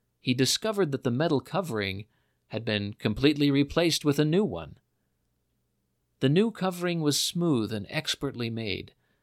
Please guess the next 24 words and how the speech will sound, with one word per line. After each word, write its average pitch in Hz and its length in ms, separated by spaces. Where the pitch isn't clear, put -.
a 113 80
perfect - 540
and 107 120
impressive 110 520
circle. - 520
Rupert 143 380
lifted 143 360
it 147 140
with 139 160
wonder, 123 480
to - 80
discover 160 600
on 151 140
the 131 80
plate - 480
underneath 143 580
it - 220
several 143 680
beautifully 127 580
made 104 340
metal 120 320
hooks - 440
and 98 120
handles. 98 680